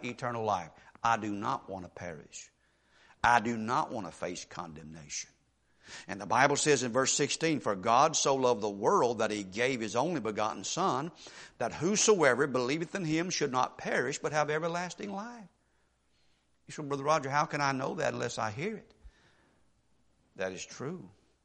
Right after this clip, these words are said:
But what about the warning that God's already given you? How about, you say, "Well, you said God put up some roadblocks." He did. One of those is creation. You cannot observe creation without knowing there's a creator. Did you respond to that?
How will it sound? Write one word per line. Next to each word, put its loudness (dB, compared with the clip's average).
But -8
what 0
about 2
the 0
warning -2
that -10
God's 0
already -2
given -6
you? -12
How 2
about, 2
you -10
say, -2
"Well, 0
you -2
said 0
God 4
put 0
up 0
some -4
roadblocks." -2
He -8
did. -4
One -6
of -4
those -4
is -4
creation. -6
You -6
cannot 4
observe 2
creation -2
without -4
knowing -8
there's -6
a -12
creator. -8
Did -8
you -4
respond -6
to -10
that? -8